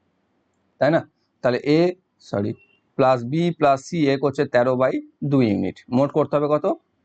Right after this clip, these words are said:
ষাট ইউনিট। তাহলে টাইম লাগবে ষাট by তেরো by দুই বা ষাট into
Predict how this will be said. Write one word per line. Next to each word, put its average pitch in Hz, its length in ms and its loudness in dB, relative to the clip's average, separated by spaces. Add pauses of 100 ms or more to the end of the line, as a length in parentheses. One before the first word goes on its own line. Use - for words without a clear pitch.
(160)
ষাট 135 380 -2
ইউনিট। 101 240 -6
তাহলে 127 200 -2
টাইম 123 120 2 (100)
লাগবে 139 180 0 (140)
ষাট 120 200 0 (140)
by 135 120 0 (420)
তেরো 123 260 2
by 123 120 2 (120)
দুই 170 120 -4 (480)
বা 117 180 0 (140)
ষাট 135 200 0 (120)
into 113 200 -6